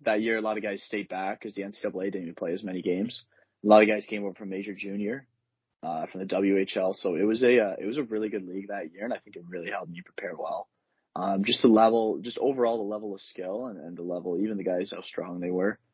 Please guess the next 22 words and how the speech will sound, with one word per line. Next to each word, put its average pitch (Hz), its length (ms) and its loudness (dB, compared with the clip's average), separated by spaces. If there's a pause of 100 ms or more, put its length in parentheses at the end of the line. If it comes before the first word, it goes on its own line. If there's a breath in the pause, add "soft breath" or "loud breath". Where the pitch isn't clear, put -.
(340)
Um, - 540 0
it's - 220 2
as 98 120 4
close 110 380 6
as 101 60 0
you 98 100 2
can 95 160 -6
get 80 300 -2
to - 160 -6
N 76 100 -8
C - 160 -8
double 76 220 -2
A, 73 60 -4
in 73 120 -4
my 67 160 -6
opinion, - 400 -8
without, - 380 -4
uh, - 180 -8 (540)
without 90 180 -2
actually - 280 0
being - 160 -2
there. - 200 -6